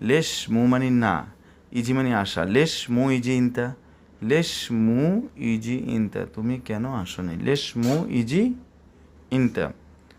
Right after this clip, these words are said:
"লেশ মু ইজি ইনতা?" "তুমি কেন আসো নাই?" "লেশ মু গাবল আগে আস-, লেশ মু ইজি গাবল?" গাবল মানে আগে, আগে আসো নাই কেন? ঠিক আছে? তাহলে এ বাক্যের মধ্যে আমরা পেয়েছি লেশ মানে কেন, মু মানে না, গুল মানে বলা।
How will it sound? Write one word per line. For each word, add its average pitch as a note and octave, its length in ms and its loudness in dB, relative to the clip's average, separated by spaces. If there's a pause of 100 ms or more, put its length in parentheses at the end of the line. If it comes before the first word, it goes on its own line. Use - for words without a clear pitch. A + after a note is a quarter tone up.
(200)
"লেশ C3 420 -2
মু A#2+ 300 0
ইজি B2 420 -4
ইনতা?" A#2 340 -2
"তুমি A2 280 -4
কেন G2 200 -4
আসো F2+ 320 -6
নাই?" F2 200 -6 (760)
"লেশ C3 480 2 (380)
মু B2+ 300 2
গাবল A#2 480 2
আগে A2+ 380 -2
আস-, G#2+ 320 -4 (540)
লেশ C#3 340 0
মু D3 220 4
ইজি D3 240 0
গাবল?" D3 440 4 (640)
গাবল G2+ 240 2
মানে G#2+ 240 2
আগে, G2 280 -2
আগে G2+ 280 2
আসো F#2 260 0
নাই F2+ 160 -2
কেন? D#2+ 320 -6
ঠিক E3 200 -6
আছে? F2 300 -6 (500)
তাহলে A#2 580 2
এ B2 200 0
বাক্যের G#2+ 400 0
মধ্যে G#2+ 260 -2
আমরা A2 260 0
পেয়েছি A2 360 -4
লেশ G#2+ 300 0
মানে A2 160 0
কেন, G#2+ 280 0
মু G2+ 180 2
মানে G#2+ 240 2
না, G#2+ 200 0
গুল G2+ 200 -4
মানে G#2+ 260 0
বলা। G2+ 360 0